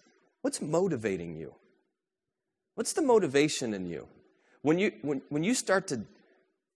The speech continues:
fire up inside, when you start to get angry, when you start to feel like it's,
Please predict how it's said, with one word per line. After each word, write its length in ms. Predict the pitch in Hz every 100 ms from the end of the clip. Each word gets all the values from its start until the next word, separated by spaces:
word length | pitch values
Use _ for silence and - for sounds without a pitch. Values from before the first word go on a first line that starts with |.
| -
fire 320 | 151 139 135
up 200 | 127 127
inside, 600 | 101 92 101 82 - - - - - _ _ _ _ _
when 160 | 135
you 80 | 208
start 320 | 240 240 202
to 60 | 170
get 180 | 131 127
angry, 260 | 131 117
when 140 | 107 127
you 100 | 247
start 260 | - 220 151
to 60 |
feel 300 | - 151 175
like 240 | 151 135 120
it's, 220 | 104